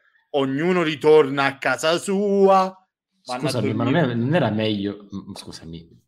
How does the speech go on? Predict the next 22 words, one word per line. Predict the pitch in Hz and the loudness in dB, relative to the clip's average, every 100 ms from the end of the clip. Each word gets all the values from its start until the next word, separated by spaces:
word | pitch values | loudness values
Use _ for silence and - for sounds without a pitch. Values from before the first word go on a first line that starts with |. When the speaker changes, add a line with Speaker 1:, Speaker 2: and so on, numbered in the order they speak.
| _ _ | _ _
Speaker 2:
ma | - | -16
francamente, | - 113 95 82 85 | -10 -8 -6 -10 -10
ma, | 87 113 | -10 -12
eh, | - 127 - 127 | -10 -12 -12 -12
dico, | 123 127 | -6 -2
a | 123 | 0
parte | 151 208 214 127 | 0 0 -2 -6
che | |
sono | 123 143 | -2 -2
d'accordo | 120 123 165 139 | -2 -2 -2 -2
con | 117 131 | -2 -2
Luca, | 156 131 | 2 0
anche | 113 110 | 0 -4
se | |
non | 110 | -6
posso | 104 117 110 | -6 -10 -10
mettere | 110 110 | -8 -8
il | 107 | -8
suo | 117 | -8
commento, | 104 104 101 98 98 - - - - 196 - | -8 -8 -8 -8 -12 -14 -20 -18 -16 -16 -12
<laughs> | - 165 165 | -2 0 2
ma | 190 - 170 | -2 -2 -8